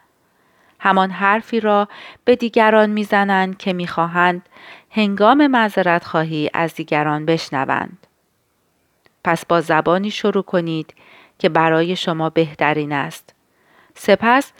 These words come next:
چهار زبان دیگر را نیز به آن بیفزایید. پیشنهاد ما این است که قبل از حرف زدن با خودتان متن معذرت خواهی از خود را بنویسید. در اینجا خلاصه‌ای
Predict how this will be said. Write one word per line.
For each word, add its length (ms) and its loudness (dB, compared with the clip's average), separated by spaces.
چهار 360 2
زبان 440 0
دیگر 400 -2
را 140 0
نیز 320 -6
به 120 -2
آن 280 -2
بیفزایید. 800 -2
پیشنهاد 520 4
ما 180 4
این 220 0
است 320 2
که 160 -2
قبل 260 0
از 160 2
حرف 300 -2
زدن 500 -2
با 120 4
خودتان 680 0
متن 540 2
معذرت 560 2
خواهی 520 -2
از 240 -2
خود 320 -6
را 100 2
بنویسید. 880 -6
در 160 4
اینجا 440 -2
خلاصه‌ای 640 -4